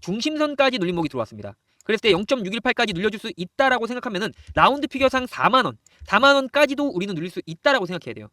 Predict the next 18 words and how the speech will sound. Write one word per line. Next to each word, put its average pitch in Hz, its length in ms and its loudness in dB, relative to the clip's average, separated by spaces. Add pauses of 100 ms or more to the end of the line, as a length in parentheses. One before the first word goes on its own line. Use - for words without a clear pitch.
(120)
하지만 285 240 0
반대로 208 360 -4
생각하면은 180 400 -4 (180)
사만 240 320 2
원 254 140 0
구간에선 226 460 -2
우리가 190 180 0
매수로서 156 580 -2 (220)
대응을 226 240 2
할 226 80 0
수 220 160 -10
있어야 220 340 0
된다라는 175 400 0
거죠. 104 180 -16 (540)
그래서 220 220 0
이러한 233 200 2
티-, - 80 -20 (320)
제가 202 460 4